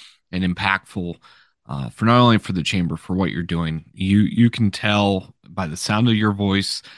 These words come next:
the passion is there, and, you know, you're not being selfish. This is truly for the benefit of the businesses, the community,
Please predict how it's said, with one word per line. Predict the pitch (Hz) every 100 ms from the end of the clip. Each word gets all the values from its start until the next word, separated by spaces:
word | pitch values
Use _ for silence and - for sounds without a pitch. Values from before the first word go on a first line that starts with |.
| _ _
the |
passion | - 92 98 - 95
is | 92 87
there, | 87 87 87 - _ _ _ -
and, | 82 85 85 82 -
you | - 87
know, | 82 80 -
you're | - 101
not | 104 117
being | 98 90
selfish. | - 85 - 90
This | - 95 -
is | 92 87
truly | - - 107 98
for | 90 85
the |
benefit | 85 90 90 - 85 82 -
of | - 82 82 80 - - _ _
the |
businesses, | 92 104 104 101 - 95 90 87 - - - _ _
the | 85
community, | - 98 95 90 87 85 85